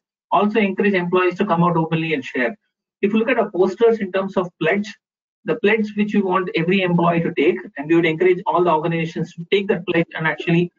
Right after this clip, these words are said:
have every, every employee take the pledge, is which clearly turns around and says what is the responsibility of the individual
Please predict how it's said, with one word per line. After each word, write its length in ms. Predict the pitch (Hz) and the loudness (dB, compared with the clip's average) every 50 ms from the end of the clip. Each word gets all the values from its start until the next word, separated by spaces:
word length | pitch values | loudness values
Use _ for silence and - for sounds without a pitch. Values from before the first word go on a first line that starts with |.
| _ _ _ _ _ - | _ _ _ _ _ -2
have 180 | 185 196 208 190 | 0 0 0 0
every, 400 | 180 175 170 165 180 170 160 151 - - | 0 0 0 2 2 0 0 0 -2 -4
every 200 | 151 151 185 175 | 0 2 2 2
employee 360 | 165 165 170 165 165 165 160 - | 2 0 -2 -2 -4 -4 -4 -4
take 100 | 196 190 - _ _ | -6 -6 -6 _ _
the 60 | - _ | -10 _
pledge, 240 | 139 139 135 - - - _ _ _ _ - - _ _ _ _ _ | -6 -6 -6 -6 -14 -20 _ _ _ _ -20 -20 _ _ _ _ _
is 280 | 180 202 226 240 208 180 | 0 2 2 2 2 0
which 200 | 190 202 - - | -2 -4 -4 0
clearly 360 | 220 208 220 226 233 247 208 | 2 2 4 4 2 0 0
turns 240 | 208 196 202 208 214 | 2 2 2 2 2
around 200 | 208 208 202 196 | 2 2 2 0
and 160 | 185 175 - - | 0 -2 -2 -2
says 180 | 185 190 185 - - | -2 -2 -2 -2 0
what 160 | 185 190 214 | 0 0 2
is 60 | 226 | 2
the 80 | 220 190 | 2 0
responsibility 720 | 180 180 - - 196 196 208 214 196 196 185 180 202 185 | 0 -2 0 0 0 2 2 0 0 0 0 2 2 2
of 120 | 180 175 | 2 2
the 80 | 160 156 | 0 0
individual 600 | 131 143 151 185 180 185 170 180 190 196 214 | 0 2 2 4 2 2 2 2 2 2 2